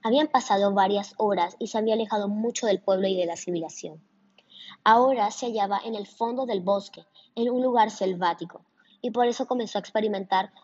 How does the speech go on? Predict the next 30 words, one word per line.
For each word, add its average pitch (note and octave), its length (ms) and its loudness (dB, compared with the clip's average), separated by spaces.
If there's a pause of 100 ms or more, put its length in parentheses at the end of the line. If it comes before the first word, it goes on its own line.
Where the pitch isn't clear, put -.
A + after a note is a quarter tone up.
(120)
una C#4 260 -2
sensación G#3+ 460 -4
de F#3 100 -2
peligro. E3+ 360 -6 (580)
Recordó A#3 420 2
la C4 160 4
forma A3+ 680 0 (180)
como G#3+ 420 -2
un, G3+ 180 -4
su G3+ 160 -6
rival, F3 400 0 (460)
el A3 220 0
hombre B3 320 2
que B3+ 80 0
encon-, G#3 340 -2 (160)
contaba F#3 500 0
cuentos, - 600 -4
hablaba G#3+ 340 2
de A#3 100 -2
las A#3+ 180 -2
aventuras G3+ 500 -2
de G3 100 -4
gentes G#3 540 -4
del E3+ 120 -4
pasado, - 400 -6 (480)
de A3+ 80 0
personas A#3+ 440 -4
que B3 80 -4
estaban F3+ 420 0
lejos - 360 -4